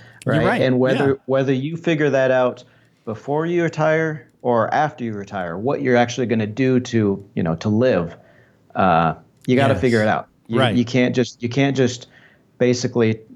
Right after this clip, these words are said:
Speaker 2: you know, work to retirement and then, and then figure it out.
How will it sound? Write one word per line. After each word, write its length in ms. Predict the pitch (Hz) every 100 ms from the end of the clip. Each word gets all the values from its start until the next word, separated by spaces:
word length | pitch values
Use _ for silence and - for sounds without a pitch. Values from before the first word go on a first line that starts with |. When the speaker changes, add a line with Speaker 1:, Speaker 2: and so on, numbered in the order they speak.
| -
Speaker 2:
you 120 | 120 95
know, 200 | 87 - _ -
work 280 | 135 151 -
to 180 | 139 117
retirement 720 | 110 123 123 113 107 101 95 -
and 200 | 104 98
then, 360 | 98 95 87 - _ _ _
and 200 | - 110
then 220 | 117 117 113
figure 300 | 92 87 82
it 60 |
out. 200 | 78 -